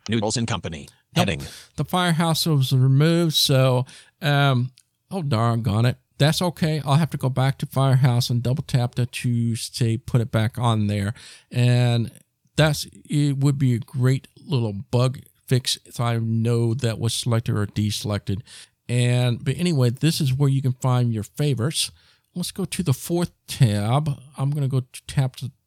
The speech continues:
Speaker 2: center here at the bottom.
Speaker 1: Tab bar. Selected. Favorite menus.
Speaker 2: Go to the
Speaker 1: Tab.
Speaker 2: right.
Speaker 1: Waiter alert light. Tab. Four of five.
Speaker 2: All right. Double tap this. I'm gonna have this read to you so you can see what this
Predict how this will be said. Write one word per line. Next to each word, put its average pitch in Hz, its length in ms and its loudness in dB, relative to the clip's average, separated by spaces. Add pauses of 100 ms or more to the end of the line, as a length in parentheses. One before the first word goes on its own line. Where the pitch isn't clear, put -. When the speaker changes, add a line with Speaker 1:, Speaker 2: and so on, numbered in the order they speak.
Speaker 2:
center 127 580 -2
here 117 140 2
at 110 60 -4
the 101 60 -6
bottom. 113 640 -2 (160)
Speaker 1:
Tab 98 280 -4
bar. 73 360 -6 (260)
Selected. - 500 -6 (260)
Favorite 135 360 -2
menus. 80 440 -6 (120)
Speaker 2:
Go - 80 -4
to 123 120 0
the 127 40 4
Speaker 1:
Tab. 156 220 -2
Speaker 2:
right. 156 280 -2 (220)
Speaker 1:
Waiter 127 240 -2
alert 98 340 -2
light. 92 360 -6 (260)
Tab. 87 380 -4 (260)
Four 131 220 0
of 113 100 -6
five. 78 400 -8 (320)
Speaker 2:
All 196 220 -4
right. 165 500 0 (160)
Double 233 200 -6
tap 165 420 -4
this. 104 540 -4 (840)
I'm 415 100 -20
gonna 349 120 -8
have 202 180 -2
this 180 280 0
read 139 500 0
to - 120 -2
you 113 260 0
so 117 180 -2
you 127 100 -2
can 135 100 -4
see 139 180 -4
what 123 220 -2
this - 240 -4